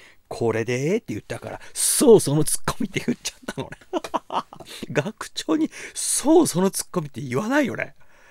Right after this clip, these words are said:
ちょっとね、あの、いや、なんだろうな。な、これ、これ、ノリとして、なんて言うんだろうな。あの、僕は間違ってはなかったと思ってるけれど、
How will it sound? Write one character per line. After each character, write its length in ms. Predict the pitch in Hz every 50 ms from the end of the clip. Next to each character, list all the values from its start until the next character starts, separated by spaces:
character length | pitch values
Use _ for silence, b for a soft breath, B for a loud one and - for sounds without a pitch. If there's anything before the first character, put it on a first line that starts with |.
| B B B B B B B B
ち 100 | - 240
ょ 20 |
っ 40 | 151
と 100 | 127 104
ね、 240 | 101 98 - - -
あ 120 | - 110 110
の、 500 | 104 98 95 92 90 92 92 92 92 - _ _ _ _ _ _ _ _ _ _ _ _ _ _ _ _ _ _ _ _ _ _ _ _ _ _ _ _ _ _ _ - -
い 180 | 110 143 147 143
や、 220 | 135 123 107 - - - - - - - _ _ _ _ _ _ _ _ _ -
な 180 | 135 143 214 277
ん 60 | 262
だ 140 | 151 117 -
ろ 120 | - -
う 60 | -
な。 120 | - - - _ _ _ -
な、 260 | 127 135 180 208 233 -
こ 120 | - - 208
れ、 100 | - - - -
こ 140 | - - 233
れ、 140 | 208 151 - - - - -
ノ 260 | - 143 147 160 196
リ 100 | 233 269 -
と 120 | - 277
し 180 | 240 - - -
て、 300 | - 247 208 151 - - _ _ - - b b b b b b b b b b b b b _ _ _ _ _ _ _ _ _ -
な 340 | 104 131 139 139 143 165
ん 80 | 226 254
て 100 | - 139
言 60 | 123
う 0 |
ん 20 | 113
だ 60 | 101
ろ 80 | 85
う 20 | 90
な。 520 | 98 95 95 - - - - 107 113 107
あ 40 | 107
の、 380 | 107 104 104 101 98 - - -
僕 480 | - 127 131 165 226 - - - - -
は 60 | 302
間 100 | 220 -
違 40 | - - - - - - -
っ 40 | -
て 100 | - -
は 100 | - -
な 140 | 139 131 127
か 100 | - 165
っ 40 | -
た 120 | - 151
と 80 | - 113
思 140 | 113 131 135
っ 20 |
て 140 | - - -
る 100 | - 208
け 140 | - - -
れ 100 | - 113
ど、 220 | - 113 110 113